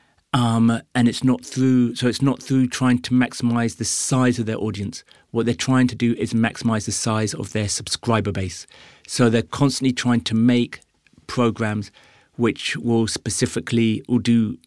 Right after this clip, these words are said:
they're doing programs which will do two things. Program number one is what will get somebody to subscribe. And then program number two, and sometimes <laughs> the two things overlap, obviously, is what will keep somebody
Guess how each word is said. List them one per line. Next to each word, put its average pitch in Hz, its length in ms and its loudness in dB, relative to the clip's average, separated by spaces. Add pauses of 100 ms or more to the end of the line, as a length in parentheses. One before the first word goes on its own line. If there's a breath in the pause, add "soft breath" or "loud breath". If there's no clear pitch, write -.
(100)
they're 127 100 0
doing 135 440 2 (100)
programs 147 320 0
which - 140 -10
will 127 80 -2
do 120 120 0
two 135 220 -2
things. 95 380 -8 (1080 loud breath)
Program 160 360 2
number 143 200 2
one 135 440 0 (580)
is 123 380 2 (120)
what 131 220 0
will 131 80 0
get 123 160 -4
somebody 113 300 0
to - 180 -8
subscribe. 98 640 -8 (760 soft breath)
And 113 80 2
then 113 80 4
program 117 300 2
number 113 180 2
two, 147 460 2
and 131 80 -4
sometimes 127 500 0 (140)
<laughs> - 140 -20
the 151 260 2
two - 240 2
things 110 220 -2
overlap, 110 400 -2
obviously, 101 400 -6 (440 loud breath)
is 120 140 0
what 120 180 2
will 123 220 0
keep - 240 -4
somebody 95 400 -6